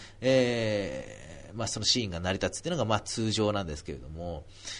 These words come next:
まあ、カメラをずっと長回しすることによって、えー、いろいろと動いたりすることによって、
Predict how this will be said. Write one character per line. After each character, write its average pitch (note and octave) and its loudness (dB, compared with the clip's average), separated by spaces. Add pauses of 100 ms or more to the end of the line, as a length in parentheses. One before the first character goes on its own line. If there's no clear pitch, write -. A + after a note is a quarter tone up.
(140)
ま A2 4
あ、 - -12
カ A3+ 2
メ A#3 2
ラ C#3+ 8
を A2 4
ず D3 2
っ - -20
と F#3 6
長 C#3 6
回 C#3+ 4
し D3 0
す - -4
る C3 -2
こ C3 0
と C3 2
に G#2+ 0
よ F2+ 0
っ - -6
て、 A2 6 (260)
え A2+ 0
ー、 A2 2
い A#2 4
ろ C3 8
い B2+ 8
ろ B2+ 6
と B2+ 4
動 C3 8
い C#3 6
た A2+ 4
り F#2 0
す - -4
る A2+ -2
こ A2+ -2
と A#2 2
に A2 0
よ B2+ 4
っ - 4
て、 F#3+ 4